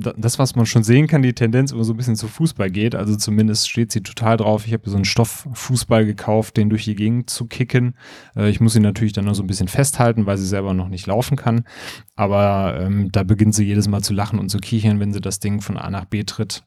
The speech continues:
Von daher, äh, da ist schon eine gewisse Leidenschaft zu erkennen, auch wenn ich da vielleicht ein bisschen viel rein interpretiere. Aber ansonsten, ja, je nachdem, wo sie dran Spaß hat.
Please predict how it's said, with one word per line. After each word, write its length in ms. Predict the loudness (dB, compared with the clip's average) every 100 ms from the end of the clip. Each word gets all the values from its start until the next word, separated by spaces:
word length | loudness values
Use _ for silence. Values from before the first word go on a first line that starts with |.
| _
Von 200 | _ -10
daher, 640 | -8 -6 -6 -6 -6 -8 -10
äh, 40 |
da 120 | -8
ist 180 | -2 0
schon 160 | 4 4
eine 80 |
gewisse 260 | 6 4 4
Leidenschaft 720 | 4 4 6 4 4 0 0
zu 280 | -10 -4 -4
erkennen, 540 | -2 0 2 4 4 2
auch 180 | -2
wenn 120 | 0 0
ich 100 | -2
da 100 | -6
vielleicht 320 | -4 -4 -4
ein 80 | -6
bisschen 240 | -4 -4
viel 240 | -4 -4
rein 220 | -2 -2 -2
interpretiere. 880 | -2 -2 -2 -8 -2 0 2 0 -2 -12 -14 -16 -18 -6
Aber 220 | -2 0
ansonsten, 880 | 2 2 6 4 4 2 2 0 -2 -4
ja, 320 | -2 -2 -2 -6 2
je 80 | 4
nachdem, 400 | 4 2 -2 -2
wo 100 | -2
sie 120 | -4
dran 180 | -2 -4
Spaß 400 | -4 -6 -6 -4
hat. 380 | -6 -6 -14